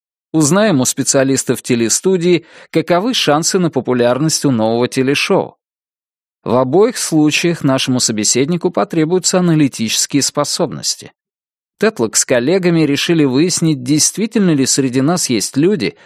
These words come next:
которых можно считать особенно хорошими прогнозистами. Также учёные хотели понять,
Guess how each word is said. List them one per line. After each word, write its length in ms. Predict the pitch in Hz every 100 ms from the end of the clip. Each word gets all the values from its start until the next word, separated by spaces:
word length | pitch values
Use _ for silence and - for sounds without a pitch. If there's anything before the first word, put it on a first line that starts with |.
| - -
которых 340 | 131 165 156
можно 360 | 156 156 147 131
считать 480 | - 131 165 175 151
особенно 560 | 123 - 143 175 170
хорошими 540 | - 104 95 - 110 110
прогнозистами. 960 | 120 113 131 143 160 - - 73 - _ _ _ _ _ _ _ _ _ _
Также 480 | 135 139 143 139 190
учёные 540 | 202 - 180 147 175
хотели 420 | 170 127 - 127 110
понять, 480 | 107 110 151 170